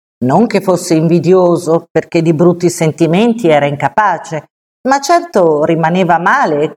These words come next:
quasi per il rimorso di restarsene là, senza far niente, mentre gli altri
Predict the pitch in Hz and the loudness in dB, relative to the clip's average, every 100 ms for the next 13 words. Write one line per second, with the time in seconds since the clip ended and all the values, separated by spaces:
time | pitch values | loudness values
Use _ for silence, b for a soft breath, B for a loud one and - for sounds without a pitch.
0 | - 220 269 214 214 202 - 196 214 226 | -2 0 0 0 -4 -2 0 2 2 2
1 | 240 247 302 - - 170 151 180 190 - | 2 0 0 -6 -2 0 0 0 -2 0
2 | 233 233 - 214 208 220 185 143 _ _ | -2 -2 -4 0 2 2 0 -4 _ _
3 | - - 220 220 214 226 214 233 226 262 | -6 -2 -2 -2 -2 -2 0 0 0 0
4 | 269 175 156 175 175 185 190 208 240 - | -2 -2 0 0 2 2 2 2 0 -2
5 | 170 | -4